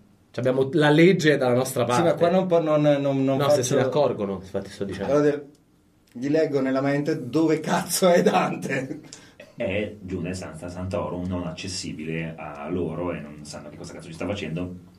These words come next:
Speaker 3: Punto.
Speaker 2: Ok.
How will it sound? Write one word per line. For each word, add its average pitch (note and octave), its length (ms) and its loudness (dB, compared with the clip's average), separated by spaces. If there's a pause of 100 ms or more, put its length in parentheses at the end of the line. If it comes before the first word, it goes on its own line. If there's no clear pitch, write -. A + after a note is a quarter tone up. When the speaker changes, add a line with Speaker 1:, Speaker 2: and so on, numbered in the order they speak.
(200)
Speaker 3:
Punto. - 360 -14 (2000)
Speaker 2:
Ok. - 180 -12